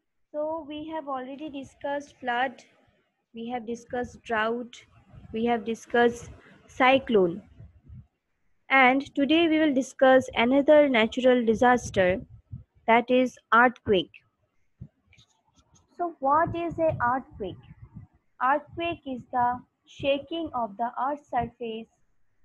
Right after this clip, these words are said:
resulting from the release of energy in the earth's lithosphere. So earthquake is the movement of the earth crust which make it vibrate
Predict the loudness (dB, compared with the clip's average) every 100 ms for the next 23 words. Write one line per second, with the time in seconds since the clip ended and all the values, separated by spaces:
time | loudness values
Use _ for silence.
0 | -10 -10 -2 -2 -2 -8 -10 -8 -8 -6
1 | -8 -8 -8 -8 -8 -4 -4 -4 -8 -8
2 | -8 -10 -10 -10 -10 -12 -20 -20 -12 -8
3 | -6 0 0 0 -6 -4 -2 0 -2 -8
4 | _ -20 _ -16 -10 -6 -6 -6 -14 -12
5 | -12 -16 _ _ _ _ _ _ _ _
6 | _ _ _ _ -4 -2 -2 -2 0 2
7 | 0 -4 -2 2 2 0 -8 -12 -2 -2
8 | 0 0 -2 -2 2 4 4 2 2 4
9 | 4 4 4 4 4 6 6 4 -2 0
10 | 2 2 0 -4 -14 -20 _ _ _ 0
11 | 2 2 0 2 4 4 0 0 0 4
12 | 4 2 2 4 2